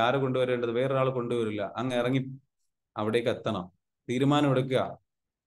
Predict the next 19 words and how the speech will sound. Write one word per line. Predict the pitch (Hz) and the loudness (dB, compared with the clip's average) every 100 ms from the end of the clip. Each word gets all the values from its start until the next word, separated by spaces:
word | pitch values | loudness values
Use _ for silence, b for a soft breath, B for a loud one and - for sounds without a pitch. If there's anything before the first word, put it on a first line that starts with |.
| _ _ _ _ _ _ _ _ _ - | _ _ _ _ _ _ _ _ _ -2
ഹോസ്പിറ്റലിലേക്ക് | 127 127 135 139 139 | -2 0 -2 0 4
ഒരു | 127 | 4
ആവശ്യം | 131 143 135 | 4 2 0
വന്നു | 131 131 | 0 0
കഴിഞ്ഞാൽ | 127 123 123 123 | -2 -2 0 0
ആരെങ്കിലും | 123 127 127 | 0 -4 -4
കൊണ്ടുപോകണം | 123 120 127 123 123 120 | -2 -2 0 0 0 -2
എന്ന് | 120 | -4
പറഞ്ഞിരിക്കുവോ? | 113 117 117 107 113 101 | -4 -2 -4 -2 -2 -2
ഇരിക്കാൻ | 98 92 113 | -4 -6 -4
പറ്റില്ല, | 104 95 113 101 92 92 _ _ | -4 -4 -4 -4 -6 -10 _ _
പോകേണ്ടി | 98 104 117 120 117 | -4 -2 -2 -2 -2
വരും. | 98 90 90 _ _ _ _ _ _ _ _ _ _ - | -4 -6 -12 _ _ _ _ _ _ _ _ _ _ -6
You | 107 113 | -2 0
have | 117 | -2
to | 113 113 | -4 -4
take | 110 | -4
the | 104 98 | -8 -8
decision. | 98 98 - | -10 -12 -14